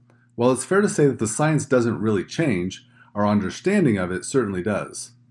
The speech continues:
The universe works the way it works. Whether we, whether or not we correctly perceive how it works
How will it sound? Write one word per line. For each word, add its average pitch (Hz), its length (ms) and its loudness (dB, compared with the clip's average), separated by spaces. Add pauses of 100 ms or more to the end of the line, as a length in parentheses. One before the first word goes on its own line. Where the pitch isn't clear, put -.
(640)
The 117 80 -2
universe 208 380 4
works 113 280 2
the 117 100 0
way 104 180 4
it 101 120 2
works. - 480 -12 (120)
Whether 101 240 -4
we, 117 380 0
whether 127 260 2
or 107 80 2
not 110 220 0
we 110 100 -2
correctly 107 380 -2
perceive 113 460 -4
how 113 240 -4
it 76 80 -6
works 87 400 -12